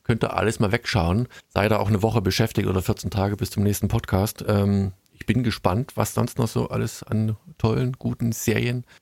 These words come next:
diesmal kommen wird. Das nächste Mal haben wir ja schon gesagt, haben wir ja schon quasi gespoilert, was an grandiosen Serien, da bin ich schon extrem hippelig. Vielleicht fange ich auch gleich an mit Schauen. Ähm,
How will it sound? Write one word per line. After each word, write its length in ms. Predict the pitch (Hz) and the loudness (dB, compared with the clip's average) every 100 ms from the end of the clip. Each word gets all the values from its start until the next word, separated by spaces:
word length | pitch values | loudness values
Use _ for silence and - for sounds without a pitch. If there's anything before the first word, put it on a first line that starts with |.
| - | -6
diesmal 200 | 110 127 | -2 0
kommen 300 | - 156 151 | 2 2 2
wird. 140 | 107 90 | 0 -2
Das 160 | - | -2
nächste 200 | 120 127 | 0 0
Mal 120 | 147 131 | 0 2
haben 80 | 139 | 4
wir 60 | |
ja 100 | 135 | 2
schon 160 | 135 127 | 2 0
gesagt, 380 | 104 113 143 131 | 2 2 2 4
haben 80 | |
wir 60 | 123 | 2
ja 40 | |
schon 180 | 110 107 | 4 0
quasi 240 | - 98 101 | 0 -2 -2
gespoilert, 760 | 101 - - 113 131 120 117 120 | -4 -4 -2 2 2 2 0 -2
was 360 | 117 - - | -4 -6 -4
an 300 | 107 104 101 - - - | 0 2 0 -4 -20 -8
grandiosen 760 | 104 104 147 - 123 117 110 | -2 2 0 2 0 0 0
Serien, 300 | 95 107 107 | 0 2 2
da 60 | 104 | 2
bin 140 | 104 | 0
ich 80 | 107 | 0
schon 180 | 104 95 | 0 -2
extrem 920 | - - - - 98 101 113 120 107 | -4 -10 -6 0 2 4 2 2 2
hippelig. 540 | 101 117 101 127 - - _ - | 2 2 2 0 -4 -16 _ -4
Vielleicht 160 | 92 | -2
fange 160 | 107 107 | 2 2
ich 100 | 101 | 0
auch 100 | 95 | -2
gleich 360 | 104 107 113 107 | 0 0 0 0
an 280 | 107 113 107 _ | 0 -4 -8 _
mit 140 | 110 | -20
Schauen. 380 | - 98 101 113 - _ - - | -6 -2 -2 -2 -8 _ -10 0
Ähm, 460 | 117 113 107 104 | 2 4 4 0